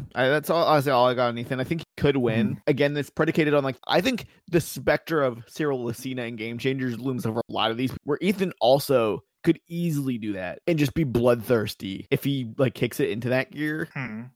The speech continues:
Speaker 1: Get, grants him so much more win equity. It just
Speaker 2: Yeah.
Speaker 1: <laughs> I
Speaker 2: I'm
Speaker 1: don't
Speaker 2: not
Speaker 1: know how
Speaker 2: feeling
Speaker 1: ferocious he is.
Speaker 2: I don't know. I think that could also turn back on him 'cause there's a lot of, like, positive tones that, like, would come to light in Ethan's story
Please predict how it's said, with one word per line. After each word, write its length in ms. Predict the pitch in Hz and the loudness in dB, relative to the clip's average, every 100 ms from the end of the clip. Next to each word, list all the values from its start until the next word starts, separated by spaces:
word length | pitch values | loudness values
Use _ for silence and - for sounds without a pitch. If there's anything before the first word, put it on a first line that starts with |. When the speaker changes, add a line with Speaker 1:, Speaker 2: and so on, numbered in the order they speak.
| _ | _
Speaker 1:
Get, 180 | 139 156 | -2 -2
grants 260 | - 151 139 | 2 2 2
him 80 | 131 | -2
so 180 | - 127 | 2 2
much 160 | 123 | 2
more 140 | 127 120 | -2 -2
win 140 | 113 | -2
equity. 500 | 117 147 143 151 143 - _ _ _ | -4 -4 -2 -4 -6 -10 _ _ _
It 140 | - 135 | -12 -6
just 260 | 135 123 | -4 -2
Speaker 2:
Yeah. 300 | 156 151 156 151 _ _ _ | -2 -2 -4 -12 _ _ _
Speaker 1:
<laughs> 300 | - - - | -18 -12 0
I 60 | 147 | 4
Speaker 2:
I'm 60 | |
Speaker 1:
don't 100 | 160 | 4
Speaker 2:
not 60 | 156 | 4
Speaker 1:
know 120 | - | 2
how 60 | 139 | 2
Speaker 2:
feeling 120 | 135 | 0
Speaker 1:
ferocious 400 | 139 131 131 117 | 2 2 2 -4
he 160 | - - | -4 -6
is. 160 | - - | -6 -12
Speaker 2:
I 100 | - | -10
don't 120 | 214 | -4
know. 60 | 202 | 0
I 100 | 127 | 0
think 180 | 170 175 | 0 0
that 140 | 170 | -2
could 140 | 165 147 | -2 -2
also 260 | 135 135 | -4 -4
turn 300 | 110 - 127 | -8 -6 -6
back 260 | 110 107 - | -4 -6 -4
on 160 | 113 107 | -8 -6
him 260 | 101 104 - - | -10 -12 -18 -8
'cause 240 | 180 - - | -8 -8 -4
there's 160 | 180 | -2
a 60 | 190 | 0
lot 260 | 175 175 208 | 0 0 2
of, 60 | |
like, 240 | 190 131 - | 0 -2 -4
positive 560 | 117 110 113 139 156 | 0 0 0 -2 -4
tones 400 | - 151 151 151 | -2 -4 -2 -4
that, 160 | 127 104 | -4 -2
like, 320 | 113 101 - | -2 -4 -8
would 140 | 127 120 | -12 -8
come 160 | 127 | -8
to 120 | 135 | -4
light 340 | 123 113 120 110 | 0 2 2 0
in 120 | 123 | -4
Ethan's 320 | 123 123 123 | -6 -6 -8
story 400 | 123 117 123 127 | -2 -2 -2 -6